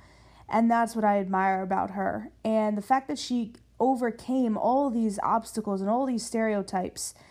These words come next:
during a time where women were not valued. I mean, crap, we're barely valued now, just, but especially in the fifties and sixties,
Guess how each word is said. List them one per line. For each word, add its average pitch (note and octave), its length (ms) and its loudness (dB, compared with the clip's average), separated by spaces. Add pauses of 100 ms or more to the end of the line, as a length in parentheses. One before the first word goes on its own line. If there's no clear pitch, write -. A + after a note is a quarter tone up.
(360)
during B3 300 2
a G#3 60 -2
time A#3+ 460 2
where G3+ 120 0
women A#3 320 2
were G3+ 120 0
not G#3+ 180 2
valued. G3+ 640 2
I - 20 0
mean, G3 220 -4 (180)
crap, G#3+ 340 2
we're G3 120 -2
barely G#3+ 340 2
valued G3+ 380 0
now, G#3 480 2 (400)
just, A3 240 0 (120)
but G#3+ 240 0
especially A#3+ 480 0
in G3 100 0
the F#3 60 -4
fifties G3+ 520 -2
and F#3 100 -4
sixties, G#3 560 -4